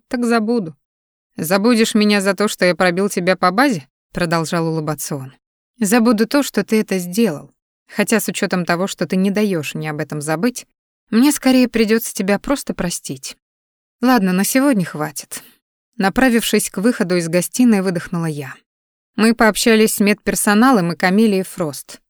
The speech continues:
Часов десять побились лбом об эту крепкую доску. Нужно бы передохнуть,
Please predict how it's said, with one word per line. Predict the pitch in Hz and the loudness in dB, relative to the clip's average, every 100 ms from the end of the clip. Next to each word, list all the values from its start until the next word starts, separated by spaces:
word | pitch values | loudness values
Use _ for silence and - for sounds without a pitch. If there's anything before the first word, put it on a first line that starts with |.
| _ | _
Часов | - 220 - 233 | -6 -4 -2 -2
десять | 202 294 294 175 - _ _ - | 2 0 0 -4 -8 _ _ -4
побились | 190 254 240 220 | 0 2 2 2
лбом | 196 180 226 226 | 0 2 2 4
об | 180 | 2
эту | 220 226 | 2 0
крепкую | - 208 202 - 185 | 0 0 0 -4 -4
доску. | 165 160 135 - - - _ _ | -2 -4 -6 -14 -20 -20 _ _
Нужно | 247 262 247 | 0 4 4
бы | 226 | 4
передохнуть, | 220 214 196 208 - 185 - | 4 2 2 -2 -2 -4 -6